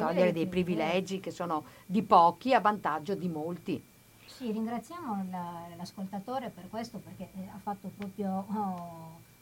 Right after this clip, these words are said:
Speaker 2: insomma, una, un grande gesto di, eh, solidarietà nei nostri confronti. A volte, eh,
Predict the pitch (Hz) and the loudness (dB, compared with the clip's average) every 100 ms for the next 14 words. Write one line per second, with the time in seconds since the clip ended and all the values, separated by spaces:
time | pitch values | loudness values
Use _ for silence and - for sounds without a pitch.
0 | - 190 185 - 190 185 - 190 185 180 | -20 -20 -20 -12 -12 -12 -14 -14 -14 -14
1 | 180 190 180 208 214 196 190 202 190 196 | -16 -12 -8 -6 -6 -6 -4 -6 -6 -10
2 | 170 190 196 190 175 170 165 - - 208 | -6 -6 -6 -10 -14 -14 -16 -16 -10 -6
3 | 196 202 196 226 208 190 202 196 196 214 | -4 -4 -6 -6 -6 -8 -8 -6 -6 -4
4 | 240 208 190 196 254 247 - - - - | -6 -6 -6 -6 -6 -8 -10 -12 -20 -8